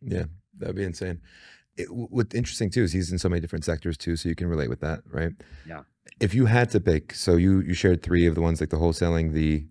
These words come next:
Speaker 1: residential, uh, side of the business, and then the teaching side.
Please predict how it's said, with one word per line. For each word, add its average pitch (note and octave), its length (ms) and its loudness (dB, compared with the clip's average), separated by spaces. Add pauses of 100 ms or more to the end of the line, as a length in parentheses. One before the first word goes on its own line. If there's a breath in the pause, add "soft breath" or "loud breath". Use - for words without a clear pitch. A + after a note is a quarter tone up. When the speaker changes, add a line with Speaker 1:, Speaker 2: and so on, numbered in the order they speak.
Speaker 1:
residential, D#2+ 560 0 (200)
uh, D#2+ 240 -2
side E2+ 180 -2
of E2 60 0
the E2+ 40 -2
business, D#2+ 360 -2
and E2+ 100 -4
then D#2+ 60 -2
the D2 80 -6
teaching F2+ 320 -4
side. D#2 320 -4